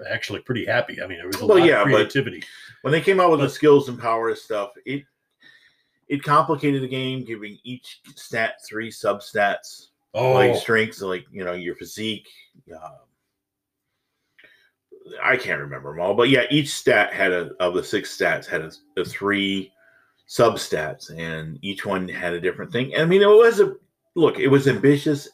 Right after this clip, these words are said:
Speaker 2: and I think that if that given enough time and support, could have really taken the game into a whole new level. But it was too little, too late, or, well, too much, too late.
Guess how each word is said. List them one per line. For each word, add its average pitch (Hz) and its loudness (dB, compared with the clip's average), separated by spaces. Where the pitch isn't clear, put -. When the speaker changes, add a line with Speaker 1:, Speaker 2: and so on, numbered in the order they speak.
Speaker 2:
and 110 -2
I 113 -2
think 214 -6
that - -4
if 120 0
that 123 0
given 123 -6
enough 104 -8
time 92 -12
and 95 -2
support, 101 -2
could - 8
have 143 4
really 160 6
taken 139 -2
the 123 -6
game 113 -4
into 104 -8
a 120 -2
whole 123 2
new 104 -2
level. 123 2
But 127 -2
it 147 -2
was 147 0
too 208 -6
little, 143 0
too 117 -8
late, 107 -2
or, 95 -4
well, - -20
too 95 -14
much, 101 2
too 80 -18
late. 71 -16